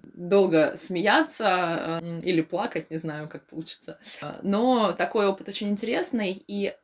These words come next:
он мне дал самое главное, что я потом поняла. Когда я вернулась, я поняла, что я в Англии, мне было бесполезно оставаться, потому что я не получила бы никогда никакую работу,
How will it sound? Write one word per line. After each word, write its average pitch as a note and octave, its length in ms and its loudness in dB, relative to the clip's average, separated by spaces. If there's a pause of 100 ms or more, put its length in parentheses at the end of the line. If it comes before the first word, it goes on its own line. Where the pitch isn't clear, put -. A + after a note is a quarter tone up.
(120)
он C4 240 4
мне G#3+ 180 2
дал G#3+ 240 2
самое G3 400 0
главное, A3 520 0
что - 180 -12
я F3+ 80 -6
потом F#3+ 260 -10
поняла. F3+ 540 -4 (200)
Когда F#3 220 0
я F3 80 6
вернулась, F3+ 460 0
я F3+ 40 2
поняла, G3 260 -2
что - 140 -4
я F3+ 220 2
в F#3 100 -2
Англии, G3 300 2
мне F3+ 140 -4
было F3 420 -2
бесполезно F3+ 640 -4
оставаться, G#3 540 -4
потому F3 240 -10
что F#3+ 160 -10
я F#3 80 -6
не F3+ 100 -8
получила F#3 400 -2
бы E3+ 100 -2
никогда E3 360 -4
никакую D#3+ 400 -4
работу, G#3 480 -2